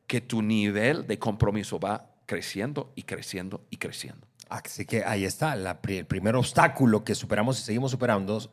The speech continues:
Speaker 2: eh, nosotros y ustedes seguramente que nos escuchan y ven ahora mismo aquí en vivo, es que seguimos aún cuando hay presión.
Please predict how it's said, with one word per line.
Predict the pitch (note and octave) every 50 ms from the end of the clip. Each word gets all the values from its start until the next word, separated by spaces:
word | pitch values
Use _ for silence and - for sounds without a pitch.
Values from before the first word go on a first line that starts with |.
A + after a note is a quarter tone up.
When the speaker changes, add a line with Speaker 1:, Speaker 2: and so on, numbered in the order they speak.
| -
Speaker 2:
eh, | G#2+ G2+ F2
nosotros | F2 F2+ F2 E2+ - C#3 C3+ - F#2+ G2 A#2+ B2+
y | C#3 F3 G#3
ustedes | F#3 - - - - A3+ A#3+ D3 A2+ G#2+ G2+
seguramente | - A#2+ G#2+ G2+ G#2 G#2+ G#2+ G#2 G2 F#2+ - G2
que | - - G2+
nos | G2+ F#2+ -
escuchan | - - - B2 G#2+ - A2+ A2
y | G2+
ven | G2+ B2+ C3 A#2
ahora | G#2 G2 G2 G2 G2+
mismo | G2 F2+ F2+ G2
aquí | F2+ - G#2
en | F#2+ G2+
vivo, | A2+ A2+ B2 B2+ C3 - - - - - _ _ _ _ _ _ _ _ _ _ -
es | G#2 G#2+ G#2 - - - _ _
que | - -
seguimos | - - A2+ G#2 F#2+ C3+ F#3+ A3 A#3+ B3+ A#3 G#3 - - - - - _ _ -
aún | - A#2+ B2+ C#3 D#3 D#3+
cuando | B2+ C3 A#2+ A2 G2+ G#2
hay | G2+
presión. | - A2 G2+ - - - - -